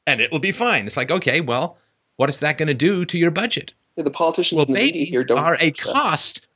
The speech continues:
Speaker 1: long before they are a benefit.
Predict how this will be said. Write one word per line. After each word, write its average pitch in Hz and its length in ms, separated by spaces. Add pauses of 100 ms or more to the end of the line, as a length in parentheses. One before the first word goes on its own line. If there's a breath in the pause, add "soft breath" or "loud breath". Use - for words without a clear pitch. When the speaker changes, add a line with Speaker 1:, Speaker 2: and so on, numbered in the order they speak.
(120)
Speaker 1:
long 214 400
before 117 540 (380)
they 127 260
are 107 400 (1300)
a 113 60
benefit. 107 500